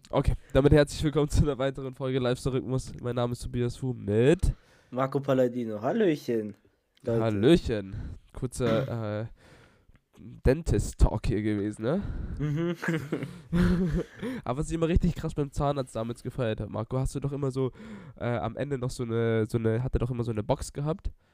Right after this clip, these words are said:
Speaker 1: mit so Spielzeugen, dann durftest du dir mal eins aussuchen, also das hatte mein Zahnarzt auf jeden
Speaker 2: Ja,
Speaker 1: Fall.
Speaker 2: das, d-, das war geil, aber was ich früher gehasst hat,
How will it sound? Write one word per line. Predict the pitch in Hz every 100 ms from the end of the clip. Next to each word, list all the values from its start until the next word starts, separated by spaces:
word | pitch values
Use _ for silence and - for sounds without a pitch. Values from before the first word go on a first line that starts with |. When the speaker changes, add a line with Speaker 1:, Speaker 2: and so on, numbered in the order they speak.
| _
Speaker 1:
mit | 127 -
so | 117 113
Spielzeugen, | 113 - 165 - 113 104
dann | 110
durftest | 123 127 -
du |
dir | 113
mal | 110
eins | 90
aussuchen, | 123 - 95
also | 92
das | 113
hatte | - 98
mein | 104 -
Zahnarzt | - - -
auf | -
jeden | 107 101
Speaker 2:
Ja, | 123
Speaker 1:
Fall. |
Speaker 2:
das, | 170 165 -
d-, | - - -
das | 156 165
war | 147
geil, | 127 135 156
aber | 131 123 117
was | 110
ich | 139 -
früher | 139 131
gehasst | 117 131 135 -
hat, | 123 120 -